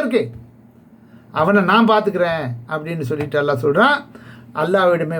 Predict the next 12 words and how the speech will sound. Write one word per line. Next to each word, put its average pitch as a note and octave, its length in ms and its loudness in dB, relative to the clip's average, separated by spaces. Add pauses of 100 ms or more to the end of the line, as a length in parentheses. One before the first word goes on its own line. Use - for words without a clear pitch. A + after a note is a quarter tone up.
உள்ளது. D#3 280 2 (300)
பின்னர் F3+ 400 0
அவர்கள் D#3 340 0
செய்து D4+ 240 2
கொண்டிருந்தது A#3+ 580 4
பற்றி G#3 260 0 (360)
அவன் F#3 240 0
அவர்களுக்கு E3 480 -2
அறிவிப்பான். C#3+ 680 -2 (1120)
அறிவிப்பான்னா G3+ 580 4
என்ன A3+ 140 4
அர்த்தம்? A3+ 360 0